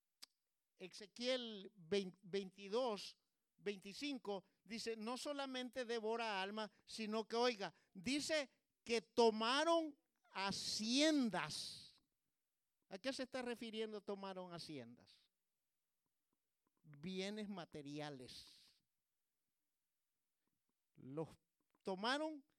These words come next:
y se los dieron al subalterno. Ah, y le dieron honra, le dieron honor.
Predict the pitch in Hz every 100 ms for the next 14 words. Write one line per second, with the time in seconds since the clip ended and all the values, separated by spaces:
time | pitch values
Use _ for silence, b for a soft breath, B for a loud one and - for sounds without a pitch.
0 | _ _ _ 208 180 185 170 156 185 202
1 | 190 175 - 170 151 139 - 135 117 _
2 | _ _ _ _ _ _ _ _ _ _
3 | _ _ _ _ _ _ _ - 262 294
4 | 226 214 214 254 269 233 277 254 202 160
5 | 196 185 226 254 233 220 202 226 247 170